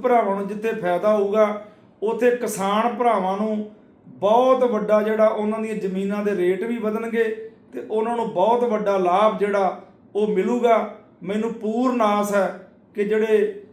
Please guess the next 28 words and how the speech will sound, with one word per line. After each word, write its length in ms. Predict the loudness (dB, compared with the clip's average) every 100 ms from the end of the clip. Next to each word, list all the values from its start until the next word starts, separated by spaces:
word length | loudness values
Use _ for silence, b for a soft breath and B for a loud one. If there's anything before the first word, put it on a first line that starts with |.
| -18 -4
ਗ੍ਰਹਿ 260 | 2 2 2
ਮੰਤਰੀ 340 | -2 -4 -6
ਸਾਹਿਬ 360 | -2 0 2 2
ਆ, 140 | 0 -4 -18 _ _ -4
ਉਹ 120 | -2
ਮੁੱਖ 320 | -2 -2 -4
ਮੰਤਰੀ 380 | -4 -4 -4 -4
ਸਾਹਿਬ 280 | -2 -2 -2
ਦੀਆਂ 120 | -2
ਜਿਹੜੀਆਂ 280 | -2 -2 -4
ਮੰਗਾਂ, 380 | -4 -4 -4 -2
ਜਿਵੇਂ 260 | -2 -2
ਉਹਨਾਂ 220 | -2 -2
ਨੇ 80 | -2 -2
ਹੋਰ 300 | 0 0 2
ਵੀ 300 | 0 -2 -6 -14 -20 -10
ਪੰਜਾਬ 420 | -2 2 4 2
ਦੇ 80 | -2
ਮਸਲੇ 340 | -2 -4 -2 -4
ਉਠਾਏ 380 | -2 0 2
ਆ, 140 | 0 0 -4 -16 -20 -10
ਉਹਨਾਂ 220 | -4 -2
ਨੂੰ 140 | -2 -4
ਮੰਨਣਗੇ। 680 | -4 -4 -2 0 0 -2 -8 -18 -20
ਸਾਨੂੰ 300 | -6 -4 -2 -6
ਪੂਰੀ 380 | -6 -4 -2 -2
ਉਮੀਦ 420 | -4 -2 -2 2
ਹੈ 400 | 4 4 0 -10